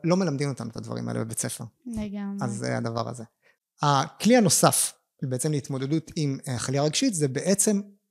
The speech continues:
Speaker 1: חמלה. וזה נשמע כאילו, מה הקשר חמלה? אז בוא ניתן דוגמה.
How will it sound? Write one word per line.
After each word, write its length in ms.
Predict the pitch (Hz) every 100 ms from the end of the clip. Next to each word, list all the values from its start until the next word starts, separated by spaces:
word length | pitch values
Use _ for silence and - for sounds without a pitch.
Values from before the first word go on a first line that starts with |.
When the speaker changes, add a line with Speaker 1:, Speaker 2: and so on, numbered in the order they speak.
| -
Speaker 1:
חמלה. 400 | - 143 160 139 - -
וזה 140 | 120
נשמע 260 | 147 - 226
כאילו, 200 | 220 202
מה 200 | 165 185
הקשר 360 | - 160 147
חמלה? 360 | 123 - 127 123 117 _ _ _ _ _ - - 160
אז 260 | 147 139 - _
בוא 120 | 170
ניתן 240 | 294 - 233
דוגמה. 300 | 202 175